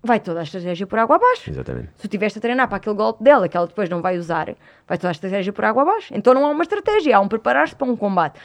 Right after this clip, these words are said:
Speaker 1: Há um preparar as respostas para esta situação, para aquela situação, para a outra. E depois vais jogando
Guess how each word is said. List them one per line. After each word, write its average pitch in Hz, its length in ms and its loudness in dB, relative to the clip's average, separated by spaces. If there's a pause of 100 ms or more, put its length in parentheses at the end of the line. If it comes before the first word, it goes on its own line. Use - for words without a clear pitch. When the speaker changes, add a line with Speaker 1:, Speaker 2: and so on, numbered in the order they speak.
(120)
Speaker 1:
Há - 80 -4
um 185 80 0
preparar 185 340 0
as 160 100 -8
respostas - 580 -4
para 175 180 -2
esta 175 220 -8
situação, 165 480 -6
para - 80 -2
aquela 170 240 -4
situação, 240 540 -6
para 208 100 2
a 180 40 4
outra. 240 340 4 (420)
E 285 100 2
depois 285 360 2
vais 190 240 2
jogando 226 640 0